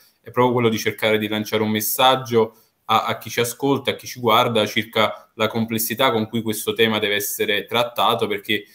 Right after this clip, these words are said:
eh, si assiste, come nella maggior parte dei temi odierni, a una radicalizzazione delle parti, a un tifo,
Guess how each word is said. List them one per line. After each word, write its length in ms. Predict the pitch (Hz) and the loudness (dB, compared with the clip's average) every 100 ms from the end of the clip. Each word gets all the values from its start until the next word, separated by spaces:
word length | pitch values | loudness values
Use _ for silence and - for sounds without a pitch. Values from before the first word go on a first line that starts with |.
| - _ | -20 _
eh, 180 | 113 113 | -2 -2
si 160 | - 127 | 0 0
assiste, 680 | 120 - 156 143 - - 117 | 2 2 0 -2 -2 -2 -2
come 440 | 120 135 123 110 | 0 0 2 2
nella 200 | 110 110 | 2 0
maggior 380 | 113 127 135 123 | 0 0 -2 -2
parte 420 | - 127 - 113 | 0 0 0 -2
dei 220 | 107 110 107 | 0 0 0
temi 380 | 123 127 120 | 0 2 0
odierni, 720 | 123 135 120 127 123 113 107 - _ - | 0 0 0 0 0 -2 -4 -8 _ -6
a 100 | 117 | 0
una 160 | 117 | 2
radicalizzazione 1400 | 113 113 110 117 113 113 123 123 - 127 135 139 131 120 107 | 4 4 2 0 0 0 -2 -2 -4 0 2 2 2 2 0
delle 260 | 107 117 | -2 -2
parti, 640 | 117 117 123 - - 139 135 | 2 4 2 -2 -8 -2 0
a 120 | 107 | 2
un 200 | 110 107 | 0 -4
tifo, 640 | 131 131 127 - 135 135 | -6 -6 -6 -4 -2 -4